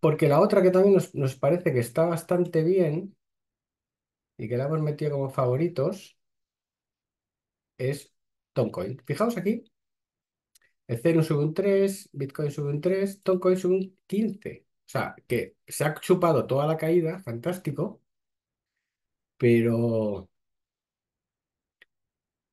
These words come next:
pero no. Pero ha caído hasta este soporte, normal, ha caído el soporte que tenía en marzo,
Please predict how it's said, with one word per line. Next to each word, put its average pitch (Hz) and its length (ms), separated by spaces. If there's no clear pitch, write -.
pero 104 320
no. - 200
Pero 98 320
ha 123 120
caído 147 320
hasta 107 160
este 123 160
soporte, 185 600
normal, 113 480
ha 135 80
caído 117 180
el 113 60
soporte 123 420
que 117 120
tenía 117 320
en 120 140
marzo, 127 680